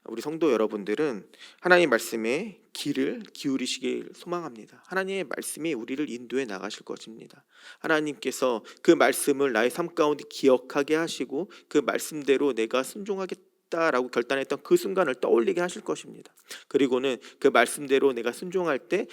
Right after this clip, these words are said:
하나님께서 그 말씀의 능력을 우리 삶 가운데 일으켜서 우리가 다시금 하나님의 말씀으로 인하여서 일으켜 세워주는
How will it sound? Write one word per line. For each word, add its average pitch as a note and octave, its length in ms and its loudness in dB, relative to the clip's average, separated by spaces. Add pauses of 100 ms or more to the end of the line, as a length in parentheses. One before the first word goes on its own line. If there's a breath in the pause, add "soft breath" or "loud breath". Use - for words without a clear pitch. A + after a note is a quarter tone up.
하나님께서 F3+ 480 0
그 - 120 0
말씀의 G#3+ 460 6
능력을 A#2+ 360 -2
우리 A#2 160 0
삶 D#3+ 240 -10
가운데 C3+ 400 0
일으켜서 B2 720 -4 (200 loud breath)
우리가 C3+ 200 0
다시금 F#3 600 0
하나님의 G3+ 280 -6
말씀으로 C#3 560 -4
인하여서 A2+ 420 -4 (300 loud breath)
일으켜 D#3+ 560 2
세워주는 F#3+ 640 2